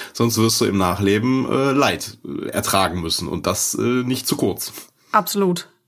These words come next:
Speaker 2: ja. Definitiv. Die Hölle hat eine sehr wichtigen oder hatte eine sehr wichtige gesellschaftliche Funktion inne. Heute sehe ich das nicht mehr so,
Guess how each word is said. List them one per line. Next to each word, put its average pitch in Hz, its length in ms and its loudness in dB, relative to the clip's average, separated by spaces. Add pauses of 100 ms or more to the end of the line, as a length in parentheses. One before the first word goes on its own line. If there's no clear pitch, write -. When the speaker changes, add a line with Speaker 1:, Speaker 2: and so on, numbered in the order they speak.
(160)
Speaker 2:
ja. - 140 4 (760)
Definitiv. 196 460 0
Die 185 120 0
Hölle 220 200 4
hat 220 300 0
eine 190 420 2
sehr 185 560 4
wichtigen 185 640 0 (380)
oder 180 340 0
hatte 214 320 2
eine 175 160 2
sehr 170 420 2
wichtige 175 640 0
gesellschaftliche 175 680 0
Funktion 180 440 -2
inne. 233 320 0 (1080)
Heute 226 480 6
sehe 202 160 0
ich 214 140 -4
das 180 320 0
nicht 196 440 2
mehr 240 160 2
so, 262 360 2